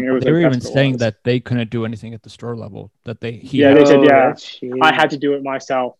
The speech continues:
Speaker 1: or something like that. And Apple was like, "No, we can't help you." I'm like, "Well,"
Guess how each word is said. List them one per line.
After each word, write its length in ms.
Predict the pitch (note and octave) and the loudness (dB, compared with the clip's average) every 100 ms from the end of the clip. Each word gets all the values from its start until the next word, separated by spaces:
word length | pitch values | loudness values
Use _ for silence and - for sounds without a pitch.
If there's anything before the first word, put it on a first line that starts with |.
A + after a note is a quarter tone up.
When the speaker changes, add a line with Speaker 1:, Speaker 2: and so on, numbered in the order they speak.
| _ - | _ -16
Speaker 1:
or 120 | B2+ | -12
something 300 | - B2 A#2+ | -8 -6 -6
like 100 | A#2 | -4
that. 140 | B2 - | -6 -4
And 120 | C3 | 0
Apple 280 | C#3 C#3 C3+ | 0 2 0
was 120 | B2 | 0
like, 80 | A#2 | -4
"No, 380 | B2 A#2+ A#2 A2 - | -2 -2 -4 -6 -4
we 120 | C3+ C#3+ | -2 0
can't 200 | C#3+ B2+ | 0 2
help 160 | B2+ | 0
you." 120 | C3 A2+ | 0 -4
I'm 80 | A2+ | -6
like, 160 | A#2+ C#3 | -8 0
"Well," 320 | C3+ B2+ | 2 2